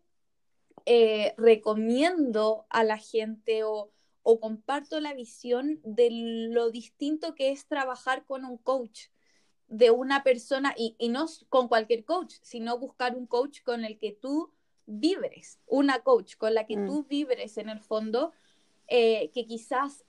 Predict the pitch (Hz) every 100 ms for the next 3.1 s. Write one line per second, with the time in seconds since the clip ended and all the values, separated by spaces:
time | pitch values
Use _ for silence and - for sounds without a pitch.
0 | - 277 302 262 233 233 226 233 233 226
1 | 226 226 226 - 220 214 214 - 220 208
2 | 202 196 208 - 214 220 226 247 - 349